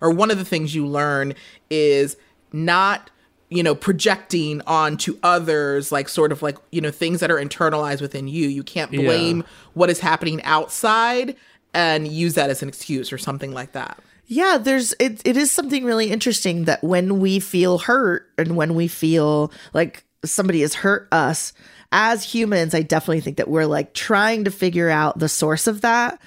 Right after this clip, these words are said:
Speaker 3: so that we can feel like we're in control and we can shut it down and
Speaker 2: Yeah.
Speaker 3: move forward.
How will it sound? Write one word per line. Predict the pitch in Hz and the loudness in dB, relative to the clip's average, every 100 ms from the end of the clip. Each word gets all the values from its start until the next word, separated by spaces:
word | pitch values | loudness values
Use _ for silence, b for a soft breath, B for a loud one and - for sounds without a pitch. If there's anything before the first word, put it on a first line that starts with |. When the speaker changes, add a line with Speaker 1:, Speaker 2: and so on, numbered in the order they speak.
| B B B | B B B
Speaker 3:
so | - 202 | 0 2
that | 180 | 4
we | 170 | 2
can | 180 185 | 2 -2
feel | 170 160 | 0 0
like | 151 160 | 2 0
we're | 156 | -2
in | |
control | 151 143 - 147 147 | 0 -4 0 0 2
and | 147 | 0
we | 147 | -2
can | 143 123 | -4 -4
shut | - 127 | -2 -2
it | - | 0
down | 143 131 71 | -2 -2 -2
and | 139 | 0
Speaker 2:
Yeah. | 131 | 0
Speaker 3:
move | - | -2
forward. | - 95 78 - - | -2 -4 -4 -8 -10